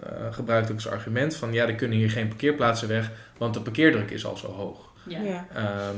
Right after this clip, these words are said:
Speaker 1: en dus dit is een manier waardoor je dus, eh, de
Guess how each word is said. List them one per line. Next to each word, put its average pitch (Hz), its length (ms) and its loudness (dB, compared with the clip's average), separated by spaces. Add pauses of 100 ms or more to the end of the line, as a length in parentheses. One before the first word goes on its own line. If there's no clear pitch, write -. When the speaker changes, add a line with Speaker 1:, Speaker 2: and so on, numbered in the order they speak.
(160)
Speaker 1:
en 113 440 0
dus 110 280 -4
dit 123 320 -2
is 120 100 -2
een 120 100 -6
manier 131 480 4
waardoor 117 380 2
je 113 180 2
dus, 113 400 -4
eh, 110 80 -4 (960)
de 113 80 -6